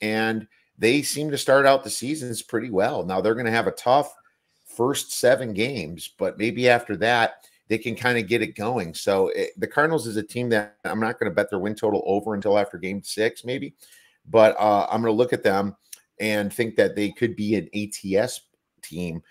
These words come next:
you know, coming in. I really like the Marvin Harrison draft pick. I'm normally not high on wide receivers, but I think, uh, you know, he's the kind of guy that could take a team over the top. And we have to remember, this team did really well in the draft the last couple of years. They got some trenches,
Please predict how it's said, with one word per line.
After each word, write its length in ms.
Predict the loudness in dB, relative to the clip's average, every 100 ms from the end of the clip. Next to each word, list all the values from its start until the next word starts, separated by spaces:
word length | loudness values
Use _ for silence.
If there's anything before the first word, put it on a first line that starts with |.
| -20 _
you 80 | -2
know, 80 | 0
coming 300 | 2 2 2
in. 180 | 0 0
I 100 | -4
really 400 | -6 0 2 2
like 200 | 2 0
the 60 | -2
Marvin 320 | 2 2 0
Harrison 400 | -6 -6 -6 -8
draft 320 | -2 -2 -2
pick. 180 | -4 -4
I'm 100 | -4
normally 360 | -2 -2 0 0
not 160 | 0 -2
high 240 | 0 0
on 100 | 0
wide 180 | -2 -4
receivers, 580 | -6 -6 -4 -4 -6 -12 _ _ _ 0
but 140 | 4
I 120 | 4
think, 260 | 4 -2 2
uh, 260 | 2 2 -2
you 140 | -6
know, 60 | -6
he's 220 | -6 -8
the 80 | -6
kind 220 | -4 -4
of 60 | 0
guy 240 | 2 4
that 240 | 4 0 -2 _ _
could 120 | -8
take 200 | -6 -6
a 40 | -6
team 160 | -2
over 140 | 0 0
the 60 |
top. 240 | -4 -6 -4
And 80 |
we 60 | -4
have 120 | -2
to 60 | 0
remember, 260 | 2 2
this 200 | 0 -2
team 320 | -4 -8 -8 -12 _ _ -2
did 220 | 2 2 2
really 420 | -4 0 2 4
well 280 | 6 6 4
in 60 |
the 80 | -4
draft 640 | -4 -2 0 0 -4 -6 _ _ _ _
the 80 | 2
last 300 | 4 2 -2
couple 200 | -6 -4
of 80 | -2
years. 260 | 0 0
They 100 | -2
got 180 | -2 -4
some 120 | -6
trenches, 680 | -12 -8 -8 -2 -2 -2